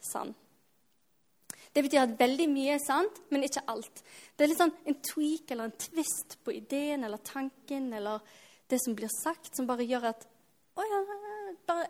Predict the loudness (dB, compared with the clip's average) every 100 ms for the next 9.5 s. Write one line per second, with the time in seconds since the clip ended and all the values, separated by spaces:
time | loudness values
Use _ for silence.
0 | 0 0 0 -2 -4 -4 -4 -6 -6 -6
1 | -6 -10 -14 -20 -20 _ -4 2 4 4
2 | 4 4 2 -4 -20 _ _ _ _ _
3 | _ _ _ _ 4 6 6 2 0 2
4 | 2 2 -4 -6 -6 -2 0 2 2 2
5 | 0 0 -2 -2 -10 -10 -12 -8 -8 -8
6 | -14 -20 _ _ _ _ _ _ _ _
7 | _ _ _ -6 0 0 0 -6 -10 -20
8 | -20 _ _ -12 -2 0 0 -2 -4 -2
9 | -2 -2 -6 -6